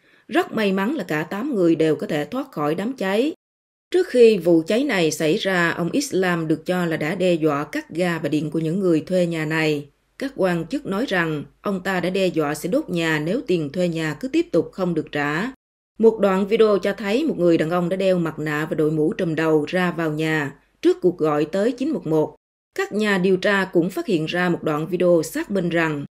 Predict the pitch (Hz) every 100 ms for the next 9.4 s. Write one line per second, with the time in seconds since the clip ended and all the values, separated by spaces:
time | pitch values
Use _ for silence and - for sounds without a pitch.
0 | _ 202 180 302 311 180 185 175 160 220
1 | 320 254 165 156 156 175 165 160 170 160
2 | 139 151 147 160 170 190 285 - _ _
3 | _ _ - 247 285 190 185 180 170 170
4 | 165 160 156 214 311 - _ 202 214 233
5 | 349 - 202 190 175 202 330 262 190 175
6 | 180 175 175 156 160 170 160 160 196 185
7 | 180 170 156 160 185 220 302 180 294 196
8 | 185 170 170 185 175 202 277 214 185 180
9 | 170 156 147